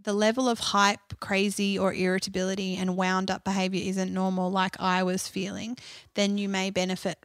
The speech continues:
from the diet. And so what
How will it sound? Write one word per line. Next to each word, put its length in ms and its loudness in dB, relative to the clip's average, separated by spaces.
from 500 -4
the 140 -8
diet. 460 -6
And 180 6
so 360 8
what 400 2